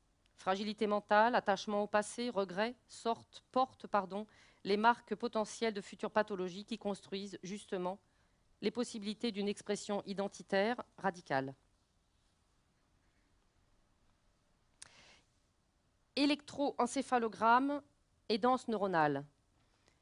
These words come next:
Les progrès des techniques d'imagerie médicale proposent aujourd'hui de nouveaux outils de compréhension des mécanismes neuronaux. L'E E G permet la capture de l'activité électrique du cerveau grâce à des électrodes qui, placées sur le cuir chevelu du patient,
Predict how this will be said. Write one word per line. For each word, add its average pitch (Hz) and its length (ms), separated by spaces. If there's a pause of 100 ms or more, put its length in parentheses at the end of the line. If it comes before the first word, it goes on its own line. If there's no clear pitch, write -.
(260)
Les 220 120
progrès 277 340
des 247 100
techniques 254 380
d'imagerie 233 480
médicale 240 520
proposent 240 340
aujourd'hui 233 360
de 208 80
nouveaux 240 300
outils 220 300
de 214 100
compréhension 202 500
des 190 100
mécanismes 196 520
neuronaux. 160 440 (800)
L'E 226 260
E 214 160
G 220 300 (200)
permet 220 260
la 220 100
capture 240 340
de 240 80
l'activité 220 640
électrique 214 420
du 208 100
cerveau 196 440
grâce 220 300
à 202 60
des 180 200
électrodes 202 640 (720)
qui, 247 180
placées 269 480
sur 220 160
le 220 100
cuir 269 260
chevelu 214 560
du 196 140
patient, 214 540